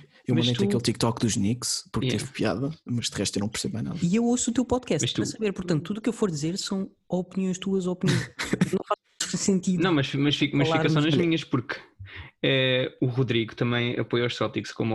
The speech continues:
Speaker 2: o Camilo, e então já são dois, eu preciso de ti.
Speaker 3: Ah, eu, eu sou o Raptors.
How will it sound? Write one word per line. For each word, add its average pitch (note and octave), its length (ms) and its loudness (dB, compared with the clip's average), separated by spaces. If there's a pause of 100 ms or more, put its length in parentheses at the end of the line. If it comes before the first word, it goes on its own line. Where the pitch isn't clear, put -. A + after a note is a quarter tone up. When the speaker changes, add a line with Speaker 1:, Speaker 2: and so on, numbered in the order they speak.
(160)
Speaker 2:
o G2+ 40 -4
Camilo, G#2+ 560 -2
e B2 80 0
então A#2+ 400 -2
já C3 100 0
são C3 160 -2
dois, B2 400 0
eu B2+ 100 -2
preciso C#3 260 -4
de - 40 -16 (200)
ti. - 100 -10 (560)
Speaker 3:
Ah, - 180 -2
eu, C3 400 -4
eu A#2 60 -4
sou B2 260 -2
o A#2+ 60 -4
Raptors. - 460 -8